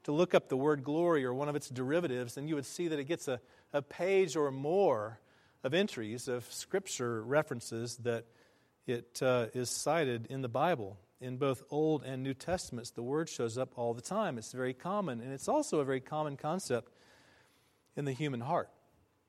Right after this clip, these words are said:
King David, who wrestled much with glory himself, in writing this hymn,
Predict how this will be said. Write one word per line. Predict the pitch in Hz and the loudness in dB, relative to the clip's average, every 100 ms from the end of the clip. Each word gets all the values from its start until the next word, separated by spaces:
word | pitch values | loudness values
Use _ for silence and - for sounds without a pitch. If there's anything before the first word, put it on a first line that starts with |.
| _ _ _ _ _ _ - | _ _ _ _ _ _ -4
King | 180 147 | -2 4
David, | 135 160 113 120 _ _ _ _ | 6 6 2 -6 _ _ _ _
who | 139 | -2
wrestled | 123 143 - 127 | 4 4 2 -4
much | 120 143 151 - | 2 4 4 0
with | 113 | -6
glory | 123 123 143 113 110 123 | -2 2 2 2 0 -4
himself, | 117 110 - 151 113 104 - _ _ - - - - | -8 -6 -2 0 0 -2 -12 _ _ -20 -20 -14 -4
in | 139 | 0
writing | 131 165 180 143 | 8 8 8 4
this | 180 - | 2 2
hymn, | - 202 190 131 123 160 | -2 2 2 2 -2 -6